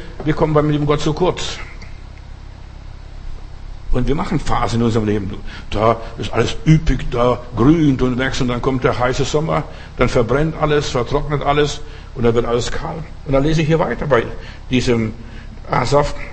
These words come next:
"Das ist das, was mich am allermeisten schmerzt. Gott, der Höchste, verhält sich anders als vorher.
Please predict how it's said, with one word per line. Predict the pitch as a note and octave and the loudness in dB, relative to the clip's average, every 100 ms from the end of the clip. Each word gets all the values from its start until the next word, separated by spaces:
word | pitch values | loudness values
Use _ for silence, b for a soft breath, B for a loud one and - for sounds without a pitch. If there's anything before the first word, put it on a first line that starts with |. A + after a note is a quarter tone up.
| A#2 | -2
"Das | D#3 F3 | 0 0
ist | F#3+ G3+ - | 2 0 0
das, | F#2 - - - - | -6 -8 -10 -12 -8
was | - D3 - | -2 0 0
mich | F3 - | -2 0
am | D3+ D3+ | 0 2
allermeisten | E3 D#3 D#3 D#3 D#3 | 2 2 0 -2 -2
schmerzt. | D3 D#3 E3 E3+ - - B B B | -2 -2 -2 -4 -6 -8 B B B
Gott, | A#2 F#3 - | 2 4 6
der | - | 6
Höchste, | C#3 G#3 - E3+ | 6 4 2 0
verhält | D3+ C3+ E3 F3 | 0 2 2 2
sich | E3 D3+ - | 0 -2 0
anders | F#3+ G#3+ F#3 D#3+ - | 2 4 4 4 2
als | C#3+ | 0
vorher. | - F3+ G3 G#3 | 0 0 0 -2